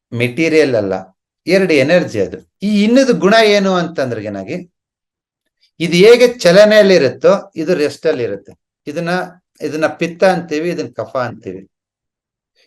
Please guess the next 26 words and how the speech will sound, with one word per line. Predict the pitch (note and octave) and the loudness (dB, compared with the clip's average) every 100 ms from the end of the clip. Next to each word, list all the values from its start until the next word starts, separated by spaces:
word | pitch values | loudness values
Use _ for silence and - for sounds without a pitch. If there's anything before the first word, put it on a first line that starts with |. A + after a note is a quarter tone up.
| _ | _
ಇದನ್ನ | D3 D#3 | -4 0
ಹೀಟ್ | D#3 F#3+ F#3 | 0 0 0
ಅಂತೀವಿ, | E3 C3 C3+ E3 | -2 -4 -6 -6
ಇದನ್ನ | D3 B2 | -6 -8
ಕೋಲ್ಡ್ | A#2 - B2+ B2 | -10 -4 -2 -2
ಅಂತೀವಿ, | A2 G2 F2+ F2+ _ _ _ C3+ | -6 -8 -18 -20 _ _ _ -8
ಇದನ್ನ | C#3 | -6
ಉಷ್ಣ | C3+ C3+ - F3 | -4 -6 -4 -2
ಅಂತೀವಿ, | D#3+ - C3 C#3 | -2 -4 -8 -6
ಇದನ್ನ | B2+ A2+ | -8 -10
ಶೀತ | - A#2+ A#2 A#2 | -8 -8 -4 -4
ಅಂತೀವಿ, | G2 - F2+ F2+ _ _ - | -4 -8 -16 -16 _ _ -10
ಇದನ್ನ | B2+ C3+ | -4 -4
ಬೆಳಕು | A2+ A#2 C#3+ D3 D#3 | 0 2 2 2 0
ಅಂತೀವಿ, | C#3 B2 C3+ | -2 -4 -8
ಇದನ್ನ | C3+ A#2+ A#2 | -8 -8 -6
ಕತ್ತಲು | G#2+ - A#2+ A2+ | -6 -4 -4 -4
ಅಂತೀವಿ. | G2+ - F2+ F2 _ _ _ _ G3 | -6 -12 -20 -20 _ _ _ _ -2
ಎರಡು | A#3 A3+ | 2 2
ಎನರ್ಜಿ | G#3 A#3 F3+ C3 | 2 -2 -4 -8
ಇದು. | F#2+ - _ _ _ _ _ _ _ _ _ _ _ D#3 | -10 -14 _ _ _ _ _ _ _ _ _ _ _ -8
ಈ | G#3+ B3 | -2 0
ಎರಡು | A#3+ G3 G3 G3+ | 0 2 2 2
ಎನರ್ಜಿ | G3+ G3+ C#3+ C#3 C3 A2+ C3 F#3+ - _ C3 | 2 -2 -4 -2 -4 -6 -8 -10 -10 _ -8
ನಿಮ್ಮ | A#2+ C#3 D#3+ D#3+ A2 | -6 -2 0 0 0
ದೇಹದಲ್ಲಿ | A#2+ B2 C3+ C3 B2+ C3 C3 C#3 | -2 0 0 -2 -4 -4 -8 -10